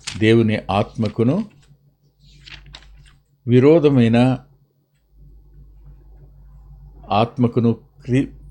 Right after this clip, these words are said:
క్రీస్తు విరోధి యొక్క ఆత్మకును ఉన్న వ్యత్యాసాన్ని చెప్తూ, అనేక సందర్భాలలో వ్యత్యాసాలు చెప్తుంటాడు. అందులో ఒక మాట ఏమిటంటే,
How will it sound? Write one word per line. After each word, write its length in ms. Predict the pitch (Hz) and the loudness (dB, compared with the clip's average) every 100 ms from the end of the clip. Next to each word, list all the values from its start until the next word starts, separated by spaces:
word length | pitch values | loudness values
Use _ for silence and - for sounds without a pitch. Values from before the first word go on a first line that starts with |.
| - | -6
క్రీస్తు 380 | 147 147 - 135 | -4 -4 -2 0
విరోధి 460 | 110 127 147 131 | 4 4 4 4
యొక్క 200 | 127 - | 2 2
ఆత్మకును 800 | 104 113 - 117 107 104 107 - - | 0 0 -4 -4 -2 -2 -4 -10 -6
ఉన్న 220 | 104 104 | -2 -2
వ్యత్యాసాన్ని 720 | 92 98 - 151 139 123 113 | -2 -4 -2 0 0 -2 -4
చెప్తూ, 580 | 92 95 - 165 156 107 _ _ _ _ _ - | -6 -10 -6 -4 -4 -6 _ _ _ _ _ -8
అనేక 300 | 98 113 - | -2 -2 -2
సందర్భాలలో 720 | - 110 117 110 107 101 104 110 | -4 0 0 0 0 0 2 0
వ్యత్యాసాలు 580 | 98 - 120 110 101 | 0 -2 -2 -2 -6
చెప్తుంటాడు. 640 | - - - 120 - - - _ - _ _ - - - - - - - _ _ _ _ - | -8 -10 -8 -8 -8 -12 -14 _ -20 _ _ -20 -20 -20 -20 -20 -20 -20 _ _ _ _ -8
అందులో 320 | 104 131 185 | -4 0 0
ఒక 160 | 156 104 | -2 -4
మాట 280 | 92 104 117 | -4 -4 -2
ఏమిటంటే, 760 | 110 92 98 92 135 220 - | -4 -4 -8 -6 -6 -8 -12